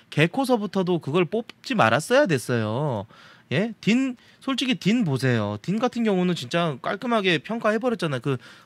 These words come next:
원선 또 나왔는데 거기다가 바로 그냥 "죄송합니다." 하고 가버렸잖아요. 원선 표정 썼고. 그러니까는 일 세대가 더 취해지지 않았으면 하는 그런 저는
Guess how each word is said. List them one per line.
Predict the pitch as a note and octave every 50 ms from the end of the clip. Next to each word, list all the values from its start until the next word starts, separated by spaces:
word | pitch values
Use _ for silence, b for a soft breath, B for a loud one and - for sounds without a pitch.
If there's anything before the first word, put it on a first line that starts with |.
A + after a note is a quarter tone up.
| _
원선 | - A2 C3+ E3 F3 - G#3 F#3+ F3 D#3+
또 | G3 G#3+
나왔는데 | A#3+ C4 B3 A3 G3+ F3 D#3 C#3 C3+
거기다가 | - B2+ A#2+ C3 C#3 C3+ A#2+ G#2+ A2+ A2 A2+ B2 B2 A2+ G2+ G2 A2+ -
바로 | - A#2 C3 D3 C3+
그냥 | B2 B2 A#2+ A2+ G#2+
"죄송합니다." | - A#2+ A2 B2 B2+ B2+ B2+ B2 C#3+ F3+ - -
하고 | - C3
가버렸잖아요. | B2 - A2+ A#2 C3+ C3+ B2+ B2+ A2+ G#2+ G#2 G2+ G#2 A2+ A#2 G#2+ G2 G2 B B B B B B B B
원선 | - A#2+ C#3 D3+ - E3 D3
표정 | - G3 G3+ G3 D3+ B2
썼고. | - F#3 F#3 - - - A#2+ A2 A2+ A2+ G#2 G#2+ A2 B B B B B B B B B B -
그러니까는 | A#3+ A#3 A#3 G#3+ -
일 | B3 G#3+ G#3+
세대가 | - C#4+ D4+ C#4 C#4 C4 A#3+ A#3 A3+
더 | - - D3+ E3+ F#3+
취해지지 | - - - D4+ D#4 D#4+ A#3+ A3+ - A#3+ G#3+ B3
않았으면 | F3+ B2 A2+ C#3 G3 A#3 - - C4+ C4+ B3+ A#3
하는 | G#3+ A3 A3 G#3 F#3
그런 | D3 D3 C#3+ E3+ E3+ D#3+ D3+ C3+ B2
저는 | - B2 D3 D3+ C#3 B2